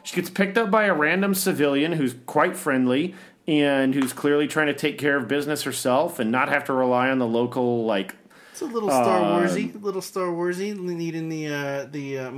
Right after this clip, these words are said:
Speaker 1: It's a
Speaker 2: moisture.
Speaker 1: Western. Yeah. Oh, yeah, I get you. Yeah, it's, it's, how many places tonight have we been like, "Okay, yeah, hey, we've seen this in another place"? That's not stopping these guys.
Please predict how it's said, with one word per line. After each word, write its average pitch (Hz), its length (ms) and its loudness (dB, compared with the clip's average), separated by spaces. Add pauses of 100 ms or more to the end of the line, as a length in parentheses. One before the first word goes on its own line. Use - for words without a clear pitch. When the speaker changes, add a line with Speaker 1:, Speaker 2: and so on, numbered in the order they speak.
(100)
Speaker 1:
It's 226 180 0
a 262 60 4
Speaker 2:
moisture. 196 80 2
Speaker 1:
Western. 139 640 0 (680)
Yeah. 233 480 0 (760)
Oh, 220 120 6
yeah, 185 160 4
I 147 100 4
get 135 260 -2
you. 143 60 2
Yeah, 165 340 2
it's, 175 180 -2
it's, 190 340 -4 (260)
how 320 200 2
many 381 180 2
places 269 460 0
tonight 202 280 2
have 165 140 2
we 165 120 2
been 156 220 2
like, 147 220 2
"Okay, 202 280 2
yeah, 202 200 4
hey, 180 180 2
we've 127 200 0
seen 143 220 0
this 147 180 -2
in 151 80 0
another 139 280 2
place"? 139 380 -2 (240)
That's 196 260 2
not 247 260 2
stopping 226 500 2
these 220 240 2
guys. 226 500 0